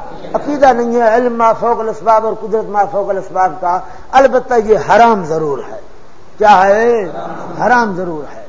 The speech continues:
عبد القدوس باروں میں پکھے کوئی بندہ چلے ہی کھڑے، چلے نس والا بند کی تنس، کون ہے بندہ؟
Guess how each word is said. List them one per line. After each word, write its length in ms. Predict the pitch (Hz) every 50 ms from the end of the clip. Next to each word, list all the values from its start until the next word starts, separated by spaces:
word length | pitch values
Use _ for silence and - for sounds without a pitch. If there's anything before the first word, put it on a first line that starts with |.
| - - - - - - - - - - - - - - - - - - - - 262
عبد 160 | 233 202 254
القدوس 400 | 269 269 - 269 240 302 311 262 269 -
باروں 240 | 277 269 277 269
میں 100 | 262 254
پکھے 360 | 254 - 269 - - - 262 285 277
کوئی 120 | - 190
بندہ 220 | 196 196 190 202 190 190 -
چلے 180 | 220 214 226 233
ہی 80 | 226
کھڑے، 400 | - - 180 196 202 226 254 262 - - - - - - - - -
چلے 320 | 240 233 240 247 240 240
نس 220 | 240 240 233 185 190
والا 260 | 208 226 233 233 214
بند 260 | 180 165 214 220 220 180
کی 80 | 156 214 -
تنس، 280 | 214 208 208 202 - - -
کون 280 | 247 269 294 285 262 226
ہے 200 | 190 165 147 131 135
بندہ؟ 340 | 151 156 143 127 117 123